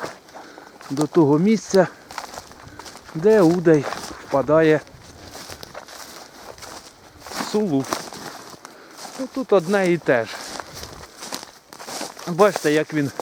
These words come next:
удай врізався в землю, униз прямо робиться такий, можна сказати,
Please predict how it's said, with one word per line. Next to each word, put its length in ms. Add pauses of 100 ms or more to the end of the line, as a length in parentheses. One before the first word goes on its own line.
(220)
удай 360 (960)
врізався 840 (300)
в 40
землю, 560 (720)
униз 440 (320)
прямо 400 (760)
робиться 540
такий, 540 (1400)
можна 380
сказати, 560